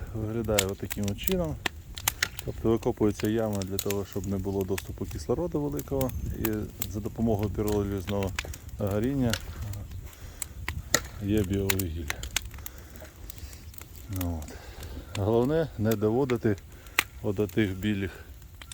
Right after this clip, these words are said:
зольних моментів, максимально не доводити, щоб у нас залишалася не зола, а вугілля. Тому якщо з'являється біла, е, зола,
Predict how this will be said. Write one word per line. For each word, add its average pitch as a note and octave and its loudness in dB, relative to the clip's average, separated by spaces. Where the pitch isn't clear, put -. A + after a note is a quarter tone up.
зольних G2 0
моментів, C3 4
максимально G#2 4
не G#2+ 4
доводити, G2 4
щоб F#2 2
у F#2+ 2
нас A2 0
залишалася G2 0
не F#2+ 2
зола, G#2+ 0
а A2 -4
вугілля. F#2 -2
Тому G2+ 4
якщо G2 0
з'являється G2+ 0
біла, G2+ 2
е, G2 2
зола, C3 0